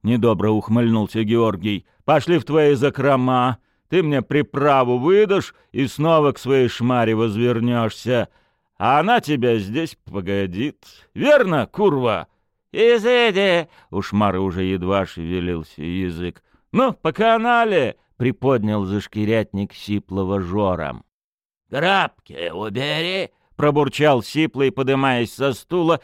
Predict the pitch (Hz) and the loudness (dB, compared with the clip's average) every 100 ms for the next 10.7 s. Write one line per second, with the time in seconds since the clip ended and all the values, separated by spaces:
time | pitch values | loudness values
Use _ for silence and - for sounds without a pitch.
0 | _ - 120 123 131 139 135 135 - 135 | _ -2 0 0 0 -2 -2 -6 -4 0
1 | 147 117 95 _ _ - 104 101 113 107 | 0 0 -4 _ _ -10 -8 -4 -4 -2
2 | 131 - - 92 - - 85 82 80 - | -4 -6 -10 -10 -12 -16 -12 -10 -10 -12
3 | _ _ _ _ _ _ _ - 202 208 | _ _ _ _ _ _ _ -4 -2 -2
4 | 185 135 110 104 139 254 247 233 240 226 | 0 0 0 -2 0 -2 -2 -4 -4 -4
5 | 117 95 - - 156 196 214 196 104 65 | -8 -10 -12 -10 -8 -6 -4 -4 -6 -10
6 | 50 _ _ _ _ _ _ _ _ - | -18 _ _ _ _ _ _ _ _ -4
7 | 233 254 - - - 196 262 262 262 240 | -2 -2 -6 -16 -12 -2 2 4 2 0
8 | _ _ 262 165 135 - _ _ - 135 | _ _ -6 -6 -6 -12 _ _ -4 2
9 | 170 143 117 131 143 - 139 127 127 - | 2 2 -2 -2 -2 2 2 2 -2 -2
10 | 131 120 185 190 - 165 | -2 0 -4 -6 -4 -4